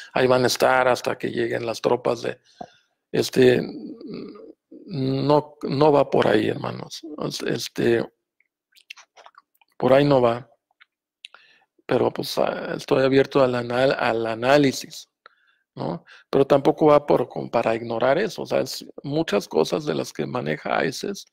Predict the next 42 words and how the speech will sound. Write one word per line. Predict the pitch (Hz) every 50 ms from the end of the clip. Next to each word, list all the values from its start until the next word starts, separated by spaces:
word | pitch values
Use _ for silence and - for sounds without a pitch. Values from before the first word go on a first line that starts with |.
| _ _ _ _ _ _ _ _ _ _
son | - - 135 127
reales, | 131 139 147 170 - 247 214 139 104 - - - _ _ _ _ _ _ _ _ _ _ _ _ _ _ _ _ _
¿no? | - 131 135 165 190 - _ _ _ _ _ _ _ _ _ _ -
O |
sea, | - - 127 127 131
estos | 143 135 - 165 147
grupos, | 143 180 226 220 - - - - -
¿no? | - - 208 208
Estos | 175 - - 165 147
grupos, | 147 147 147 - - 165 156 - _ _ _ - - - _ _ _ _
no | - 160 143 147 147
todo | - - 160 160 165
lo | 160 139
que | - -
dicen | 139 143 143 - 151 147
estos | 147 139 - 135 131
grupos, | 135 147 151 151 147
o | - -
sea, |
no | 143 151 156 151
podemos | - 160 151 156 156 151
descartar | 143 135 - - 131 120 - - - 131 127 127 127
todo | - 135 127 127 127
lo | 127 123
que | - 113
dicen, | 113 113 120 127 - 135 - -
o | 67
sea, | - - 64 65
decir, | 69 67 - - 69
"Ay, | 65 64 67 69
están | 69 - - - 62 64 69
locos | 69 65 - - - - -
y | -
jalas", | - - - - - - - 151
no. | 160 208 233 - _ - - 190 _ _ _ _ _ _ _ - _ _ _ -
Y | - 156 151
muchas | 151 147 147 143 - - 180 175 -
cosas | - 156 147 127 - 156 143
de | 156 156
lo | 160 156
que | 156 - 160 147
dicen | 143 131 127 - - 104 - -